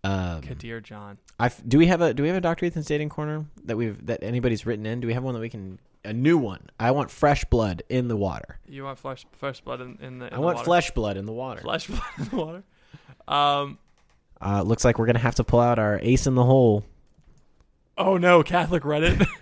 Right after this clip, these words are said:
Speaker 1: Okay, go on the Catholic dating subreddit. I'm gonna have to
Speaker 2: You're
Speaker 1: edit,
Speaker 2: gonna
Speaker 1: I'm gonna have to do so much editing on this freaking podcast that
Speaker 2: You're
Speaker 1: we're not
Speaker 2: fine,
Speaker 1: even getting
Speaker 2: fine.
Speaker 1: paid for.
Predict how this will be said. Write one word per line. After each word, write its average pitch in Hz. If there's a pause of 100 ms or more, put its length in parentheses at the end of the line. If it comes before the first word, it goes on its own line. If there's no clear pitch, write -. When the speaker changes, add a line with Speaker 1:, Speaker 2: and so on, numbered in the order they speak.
(140)
Speaker 1:
Okay, 113
go 117
on 135
the 135
Catholic 110
dating 92
subreddit. 78
I'm -
gonna 120
have 117
to 90
Speaker 2:
You're 90
Speaker 1:
edit, -
Speaker 2:
gonna -
Speaker 1:
I'm -
gonna 160
have 175
to 170
do 151
so 123
much 107
editing 92
on 90
this 85
freaking 92
podcast 85
that 78
Speaker 2:
You're 78 (160)
Speaker 1:
we're 98
not 98
Speaker 2:
fine, 95
Speaker 1:
even 95
getting 87
Speaker 2:
fine. -
Speaker 1:
paid 85
for. -